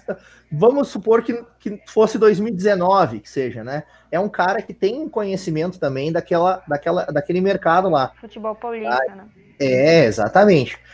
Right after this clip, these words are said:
Speaker 1: Então, assim, que bom que a gente tá, tá com bons relacionamentos com o Atlético Mineiro, que bom que a gente tá com bons relacionamentos com o Corinthians e fazendo bons negócios. Pode dar certo, pode não dar, pessoal. Isso aí é, mas a gente tá arriscando. E, a princípio,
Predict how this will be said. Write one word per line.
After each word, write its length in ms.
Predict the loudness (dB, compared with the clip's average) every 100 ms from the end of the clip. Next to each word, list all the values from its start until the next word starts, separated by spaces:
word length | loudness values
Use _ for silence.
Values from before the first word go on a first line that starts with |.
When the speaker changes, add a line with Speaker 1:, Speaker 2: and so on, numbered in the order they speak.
| -20 -10
Speaker 1:
Então, 320 | 0 4 6
assim, 420 | 4 0 -4 -4 _ 0
que 100 | 4
bom 300 | 6 6 4
que 80 |
a 40 | -2
gente 300 | -2 -6 2
tá, 140 | 2
tá 260 | 2 2 2
com 180 | 2 0
bons 300 | 2 0 0
relacionamentos 1000 | 0 0 0 0 0 0 0 -4 -14 -20 _ -16 0
com 80 |
o 40 | 2
Atlético 400 | 2 0 -2 -4
Mineiro, 580 | -2 0 2 2 -2 -8 _ _ _
que 100 | 0
bom 340 | 4 4 2
que 80 | -2
a 60 |
gente 180 | -2 -2
tá 140 | -2 0
com 140 | 0
bons 220 | 2 2 2
relacionamentos 720 | 0 -2 -4 -4 -4 -6 -6
com 180 | -6 -4
o 40 |
Corinthians 760 | -2 -2 -2 -4 -4 -6 -8 -14 -20 _
e 40 | -4
fazendo 440 | 0 2 4 4
bons 260 | 4 4 4
negócios. 400 | 4 4 2 2
Pode 280 | 4 4 4
dar 120 | 0
certo, 460 | 2 2 2 0 -4
pode 220 | -4 -2
não 160 | -2
dar, 200 | 2 2
pessoal. 280 | 2 -4 -6
Isso 120 | -2
aí 220 | -4 0 0
é, 240 | 0 -2 -12 _
mas 120 | 4
a 80 | 4
gente 200 | 2 0
tá 80 | 0
arriscando. 680 | 0 -2 0 2 2 0 -8 _ _ _ _ -6
E, 300 | -4 -4 0
a 200 | 0 0
princípio, 1000 | -2 -6 -6 -8 -8 -8 -6 -4 -4